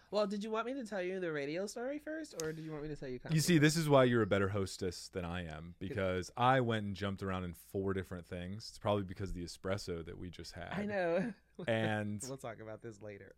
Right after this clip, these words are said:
Speaker 2: But yeah, let's go. Let's tune back into the radio bit. How did you get
Speaker 1: Okay.
Speaker 2: into that and change your name?
Speaker 1: Um, so back in, I wanna say twenty thirteen.
Speaker 2: Okay.
Speaker 1: Um, maybe even twenty twelve,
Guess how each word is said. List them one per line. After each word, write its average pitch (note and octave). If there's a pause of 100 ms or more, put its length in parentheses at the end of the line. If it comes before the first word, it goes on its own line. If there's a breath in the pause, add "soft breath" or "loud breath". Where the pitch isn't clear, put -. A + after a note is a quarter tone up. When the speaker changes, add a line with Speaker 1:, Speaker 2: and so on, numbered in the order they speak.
Speaker 2:
But D3+
yeah, C4+
let's A#3
go. C4
Let's G3
tune G#3
back D3
into G#2+
the G2
radio F#2+
bit. E2
How G2
did A2+
you -
get -
Speaker 1:
Okay. G#2
Speaker 2:
into G2+
that F#2+
and F2
change F#2+
your E3
name? D#3
Speaker 1:
Um, D3+ (160)
so F#3+
back F3
in, F3+
I D3+
wanna E3
say E3
twenty D#3
thirteen. D#3+ (280)
Speaker 2:
Okay. G#2 (180)
Speaker 1:
Um, C3+ (1040)
maybe D3+
even F3
twenty C3+
twelve, A2